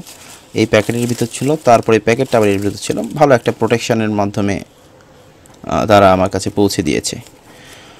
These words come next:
তো এটা মূলত এটার একটা premium লুকের কারণে আমি order করেছিলাম এই ওয়ালেটটা।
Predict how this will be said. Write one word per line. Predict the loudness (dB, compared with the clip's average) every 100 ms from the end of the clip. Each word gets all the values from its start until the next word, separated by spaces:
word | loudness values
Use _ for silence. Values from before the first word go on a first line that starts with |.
| -20 -16 2
তো | 4 6 4 -4 _ _ -20 -10
এটা | 0 2
মূলত | 4 4
এটার | 4 4 2
একটা | 0 0 0
premium | 2 4 6 4
লুকের | 4 4
কারণে | 4 4 4
আমি | 4
order | 2 2
করেছিলাম | -2 -4 -4 -6 -8 -12 -20 -20 -20 -20 -20 -20 _ -6
এই | -2
ওয়ালেটটা। | 0 0 -4 -10